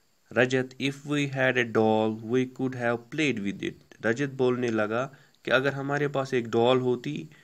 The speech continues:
तो हम उसी के साथ खेलते। चाची, do you want a doll? Let's make one right now। क्या आपको एक डॉल चाहिए? तो एक बना लेते हैं।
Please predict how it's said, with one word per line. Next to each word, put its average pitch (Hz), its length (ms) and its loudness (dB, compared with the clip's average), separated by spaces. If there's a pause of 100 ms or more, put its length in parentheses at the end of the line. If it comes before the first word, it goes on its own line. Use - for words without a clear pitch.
(220)
तो 113 100 2
हम 113 220 0
उसी 120 240 -2
के 113 140 -4
साथ 110 200 0
खेलते। 90 560 -4 (640)
चाची, 131 400 0
do 127 140 0
you 143 220 2
want 135 280 2
a 131 140 0
doll? 123 440 4 (140)
Let's 127 380 0
make 156 340 -2 (680)
one 120 340 -2
right 113 300 4
now। 104 420 -4
क्या 127 140 2
आपको 127 300 0
एक 110 180 0
डॉल 120 260 4
चाहिए? 156 560 0 (460)
तो 139 260 0
एक 131 340 0 (340)
बना 107 360 2
लेते 92 280 0
हैं। 85 320 -8